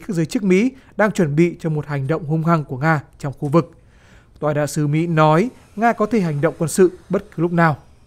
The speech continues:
Tòa đại sứ Anh tại Ukraine ngày hai mươi tư tháng một cho hay một số nhân viên và gia đình đã rời khỏi Kiev,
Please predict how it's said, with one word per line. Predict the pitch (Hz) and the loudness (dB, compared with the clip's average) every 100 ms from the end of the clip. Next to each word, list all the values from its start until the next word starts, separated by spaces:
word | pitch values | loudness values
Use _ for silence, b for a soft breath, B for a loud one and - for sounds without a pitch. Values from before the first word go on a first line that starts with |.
| b b b b - | b b b b -6
Tòa | 156 | -4
đại | |
sứ | 147 170 | -4 -2
Anh | 170 165 | 0 0
tại | 143 | -2
Ukraine | 151 165 160 160 | -2 0 2 0
ngày | 151 143 | 0 -2
hai | |
mươi | 156 165 | 0 0
tư | 185 175 | 2 0
tháng | 165 170 | 2 0
một | 185 | 0
cho | 180 170 | 2 2
hay | 185 185 | 4 4
một | 175 175 | 2 0
số | - 180 | 0 -2
nhân | 226 208 | -2 0
viên | 214 208 | 0 2
và | 165 | 0
gia | 160 | 0
đình | 175 180 147 | 2 2 0
đã | 135 156 | -4 -4
rời | 180 | -2
khỏi | 165 135 | -2 -6
Kiev, | - 151 170 | -4 2 2